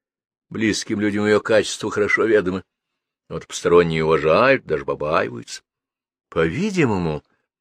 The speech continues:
там есть неодолимая потребность властвовать, чему люди простые и невысокого интеллекта сразу подчиняются, а люди мыслящие органически этому противятся.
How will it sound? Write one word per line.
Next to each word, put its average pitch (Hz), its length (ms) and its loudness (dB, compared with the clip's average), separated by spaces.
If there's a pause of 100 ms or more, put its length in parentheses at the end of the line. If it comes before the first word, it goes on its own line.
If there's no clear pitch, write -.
(400)
там 208 320 4
есть 175 460 -8
неодолимая 185 580 -2
потребность 180 840 -2
властвовать, 107 800 -6 (540)
чему 95 440 -2
люди 90 280 -2
простые 92 760 -2
и 82 60 -2
невысокого 85 800 -4
интеллекта 107 540 -2 (300)
сразу 160 420 2
подчиняются, 139 1000 -2 (480)
а 98 80 -2
люди 87 240 -6
мыслящие 190 840 -2
органически 87 640 -4
этому 165 220 -10
противятся. 98 680 -10